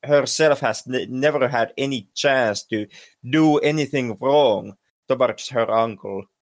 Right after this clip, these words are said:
And w-, what you said about the script, you know, her forgiving Michael at that scene, you know, I, I always saw great weight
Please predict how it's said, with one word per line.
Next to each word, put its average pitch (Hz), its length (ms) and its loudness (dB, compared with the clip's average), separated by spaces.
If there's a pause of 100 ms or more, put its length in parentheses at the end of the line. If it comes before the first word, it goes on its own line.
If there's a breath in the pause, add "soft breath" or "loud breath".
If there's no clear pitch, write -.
(180)
And 117 360 -2 (140)
w-, 165 340 2
what 175 200 2
you 185 100 0
said 196 340 2
about 151 340 0
the 151 120 0
script, - 760 -6
you 123 200 -6
know, 120 580 -2 (360)
her 127 540 0
forgiving 143 720 -2
Michael 131 540 0 (360)
at 127 280 -2
that 139 240 2
scene, 113 520 -4
you 95 120 -10
know, 101 340 -6 (340 loud breath)
I, 180 120 2 (160)
I - 40 4
always 277 420 4
saw 185 260 2
great 185 340 -2
weight 131 640 -2